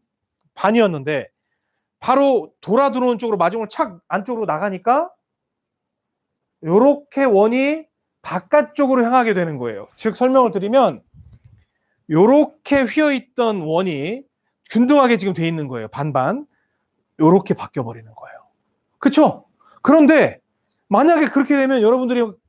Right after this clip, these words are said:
기존에 있던 공을 여기다 뒀어. 여기서 반반을 쓰게 되면 센터가 좋은데 안으로 빼게 되면 얘가 어떻게 되냐면 바깥쪽에 놓이게 되는 거예요. 이해되셨어요?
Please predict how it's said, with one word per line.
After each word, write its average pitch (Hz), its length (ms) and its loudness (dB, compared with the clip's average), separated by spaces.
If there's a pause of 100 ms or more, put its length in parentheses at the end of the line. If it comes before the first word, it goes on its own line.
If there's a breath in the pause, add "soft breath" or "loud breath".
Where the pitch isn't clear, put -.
(140)
기존에 277 400 -2
있던 247 240 -4
공을 220 260 -2
여기다 190 240 -2
뒀어. 139 580 -10 (560)
여기서 240 280 0
반반을 247 520 0
쓰게 262 240 -8
되면 233 160 -4
센터가 269 340 -2
좋은데 202 520 -2 (580)
안으로 240 480 -2
빼게 247 240 -4
되면 269 400 0 (640)
얘가 202 500 4
어떻게 175 360 -2
되냐면 156 460 -4 (760)
바깥쪽에 156 600 -6
놓이게 113 260 -12
되는 95 280 -16
거예요. - 220 -20 (640)
이해되셨어요? 147 640 0